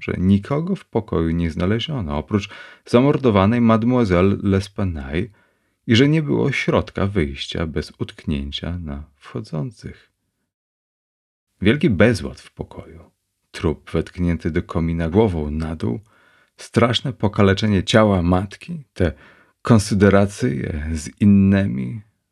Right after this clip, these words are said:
wyżej wspomnianymi i innymi, których wspominać nie potrzebuję, wystarczyły do sparaliżowania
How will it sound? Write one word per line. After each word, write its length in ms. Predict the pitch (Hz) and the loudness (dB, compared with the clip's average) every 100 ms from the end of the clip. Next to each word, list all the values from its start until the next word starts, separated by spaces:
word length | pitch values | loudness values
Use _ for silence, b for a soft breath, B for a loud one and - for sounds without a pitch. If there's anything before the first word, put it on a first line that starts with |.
| _ | _
wyżej 480 | 95 92 139 143 113 | 0 2 2 0 -4
wspomnianymi 840 | 104 - 104 98 92 104 117 110 | -8 -2 2 4 4 4 4 2
i 100 | 95 | 4
innymi, 600 | 95 98 98 101 76 78 | 4 4 4 2 -2 -6
których 340 | - - 95 - B B B | -8 -2 -2 -2 B B B
wspominać 680 | - - - 113 139 151 - | -18 -2 4 4 4 0 -2
nie 80 | 110 | -2
potrzebuję, 800 | 107 - - 85 101 123 180 180 b b b | -2 -2 -4 -2 -2 -2 -4 -10 b b b
wystarczyły 640 | 110 98 156 113 - 220 240 | 0 4 4 2 0 0 2
do 160 | 196 | 0
sparaliżowania 1080 | 170 - 143 135 131 110 113 107 113 151 170 | -2 0 2 4 4 4 4 2 0 -4 -8